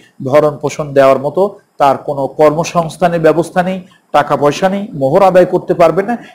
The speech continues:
সেই ক্ষেত্রে রাসূলুল্লাহ সাল্লাল্লাহু আলাইহি ওয়াসাল্লাম ওই ব্যক্তিকে রোজা পালন করার জন্য আল্লাহ রাসূল সাল্লাল্লাহু আলাইহি ওয়াসাল্লাম উপদেশ দিয়েছেন রোজা পালন করার জন্য। এই রোজাটা তার, আহ, তাকে যেন, আহ, অনৈতিক কাজ থেকে দূরে রাখে,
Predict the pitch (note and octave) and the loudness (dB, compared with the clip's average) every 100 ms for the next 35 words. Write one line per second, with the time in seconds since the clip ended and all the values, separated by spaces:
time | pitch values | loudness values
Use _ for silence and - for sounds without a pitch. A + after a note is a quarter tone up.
0 | - - G3+ A3+ A3 D3+ C#3+ A#2 A#3 G#3 | -12 -4 -2 -2 -2 -2 -2 -4 -4 -2
1 | E3 D#3 - D3+ C#3+ C3+ F#3+ E3 D#3 D#3 | 0 -2 -2 -4 -2 0 0 2 0 0
2 | F#3 D3+ D3 - F#3+ G3+ A#3 A3 - _ | -4 -4 -4 0 0 2 0 -2 -16 _
3 | - G#3+ B3+ G3+ G3 - F#3 E3 B2 C3 | -4 0 0 0 0 -2 -2 -2 0 2
4 | D#3 D3+ G3+ F3+ E3+ D3+ C#3+ C3+ D3 C3+ | 2 4 4 4 4 2 0 0 0 0
5 | A2 C3+ C3+ E3 A3+ - - - C#3 C3+ | -2 -6 -2 -4 -4 -6 -12 -6 0 0
6 | C3 F3+ D#3+ - C#3+ C3+ C#3 D#3+ C3+ C3+ | 0 -2 -4 -2 -2 0 2 2 2 -2
7 | C3+ A#2+ B2+ - E3 E3+ F3+ G3+ G3 - | -4 -6 -6 -2 0 2 2 0 -2 -18
8 | - - D3 D3+ C#3+ F3 F3+ D3+ D#3 D3+ | -14 -8 -4 -2 0 0 -2 -4 -2 -2
9 | - G#3+ - D3 C#3+ E3 D3 C#3 - C3+ | -6 -10 -6 -4 0 0 2 0 2 -2
10 | B2+ - C#3 C#3+ C#3 G3 B3 B3 _ - | -2 -2 -2 0 -2 -4 -4 -8 _ -2
11 | B3+ G#3 D#3 D3 D#3 F#3 F3 D3 C#3 - | 0 2 2 4 4 4 2 2 2 -2
12 | _ C#3+ C#3 C3+ C#3+ C#3+ D3+ - C#3 D#3+ | _ -4 0 2 0 -2 -6 -4 -2 -2
13 | C#3 E3 A#3 - - - C#3+ C3+ C3 D#3+ | -2 -2 -2 -6 -16 -4 0 0 2 0
14 | E3+ A#3+ A#3 A3 - E3 D3 - D#3 D#3 | 0 -2 -2 -6 -2 -2 -2 -4 -6 -2
15 | C#3+ B2+ C3 D#3 D#3 D#3 D3+ F#3 | -2 -2 0 2 4 4 4 2